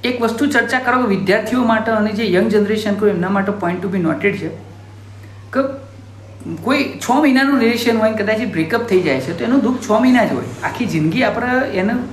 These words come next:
ખભે લઈને ફરવાનું હોતું નથી, પછી ભૂલી જવાનું હોય.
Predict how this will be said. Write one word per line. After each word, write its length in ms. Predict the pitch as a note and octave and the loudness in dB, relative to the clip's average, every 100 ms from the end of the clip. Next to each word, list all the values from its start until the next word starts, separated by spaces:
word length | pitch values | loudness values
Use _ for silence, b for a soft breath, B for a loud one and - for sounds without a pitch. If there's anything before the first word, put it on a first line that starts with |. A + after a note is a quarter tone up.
| - | -4
ખભે 240 | - G#3 | 0 2
લઈને 240 | A#3+ B3+ - | 2 2 2
ફરવાનું 360 | G3+ A#3 B3+ | 2 2 2
હોતું 300 | F#3 - B3 | 2 0 2
નથી, 260 | C4 - - - - - | 0 0 -8 -12 -14 -12
પછી 180 | F3+ B3+ | -6 -2
ભૂલી 220 | F3+ G#3 | 0 2
જવાનું 340 | A#3+ F#3 C3 | 2 2 0
હોય. 80 | - | -2